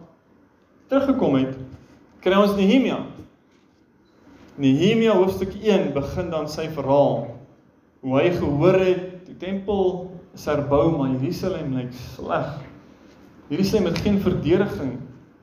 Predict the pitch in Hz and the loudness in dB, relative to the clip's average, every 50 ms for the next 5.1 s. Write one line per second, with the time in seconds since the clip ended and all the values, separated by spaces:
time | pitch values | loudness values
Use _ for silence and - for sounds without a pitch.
0 | - - 147 139 139 139 - - 143 131 127 123 - - 131 131 131 143 165 196 | -8 -4 -2 0 0 -2 0 0 0 0 0 0 -2 -4 -2 0 0 0 0 0
1 | 233 240 233 202 165 147 - - - 208 196 - - - 139 135 123 113 - - | 0 2 2 0 0 0 -2 -2 -4 -4 -4 -2 -4 -4 -4 -4 -6 -6 -8 -10
2 | - - - - - _ _ _ _ - - - - - - - - - - - | -14 -18 -20 -20 -20 _ _ _ _ -20 -20 -20 -20 -20 -20 -20 -20 -20 -2 2
3 | 185 190 202 202 208 208 202 196 185 175 165 165 170 180 180 156 156 156 151 151 | 4 6 6 6 4 4 2 2 0 0 0 -2 -2 -4 -6 -8 -8 -8 -10 -12
4 | - - - - 139 143 147 147 151 175 202 214 208 196 180 170 165 - - 180 | -14 -16 -12 -10 -10 -8 -8 -6 -2 -2 0 0 2 2 0 0 0 0 0 0
5 | 180 175 | 2 2